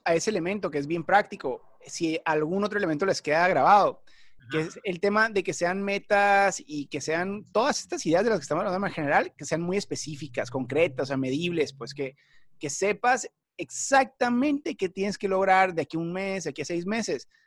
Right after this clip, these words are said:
Speaker 1: eh, para saber que vas en la dirección correcta, pues. Porque si lo dejas muy general, pues, otra vez te vas a sentir a lo mejor que vas bien, pero a lo mejor y no, pues, ¿cómo lo mides?
Speaker 2: Escri-, escribiéndolas es una parte muy importante, güey. Plasmándolas, pues, ya sea en papel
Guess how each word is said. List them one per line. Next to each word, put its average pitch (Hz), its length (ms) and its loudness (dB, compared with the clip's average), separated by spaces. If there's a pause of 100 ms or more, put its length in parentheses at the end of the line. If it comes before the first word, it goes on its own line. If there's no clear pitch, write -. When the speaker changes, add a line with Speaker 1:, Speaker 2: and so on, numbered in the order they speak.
(160)
Speaker 1:
eh, 135 180 -6
para 151 480 4
saber 147 320 -2
que 175 100 0
vas 170 160 0
en 185 60 -8
la 180 60 -6
dirección 131 340 -8
correcta, 156 420 -4
pues. - 320 -20
Porque 185 200 -2
si 196 100 -4
lo 196 60 6
dejas 202 240 4
muy 233 180 6
general, 247 580 4 (360)
pues, 196 160 0 (120)
otra 208 240 4
vez 240 420 4 (440)
te 202 100 8
vas 196 120 10
a 214 40 2
sentir 196 240 4
a - 40 8
lo 214 40 8
mejor 165 160 2
que 202 100 2
vas 196 160 6
bien, 196 200 0
pero 214 120 2
a 202 40 4
lo 165 60 4
mejor 160 200 -2
y 208 60 -2
no, 190 280 -2
pues, 123 240 -8
¿cómo 180 220 0
lo 190 80 6
mides? 185 480 -2 (1040)
Speaker 2:
Escri-, 180 520 -2
escribiéndolas 214 880 4
es 220 100 -4
una 226 180 2
parte 214 220 4
muy 208 140 -2
importante, 123 600 -6
güey. - 180 -20 (320)
Plasmándolas, 135 960 0
pues, 180 260 2 (200)
ya 139 160 4
sea 185 140 0
en 180 140 0
papel 208 500 4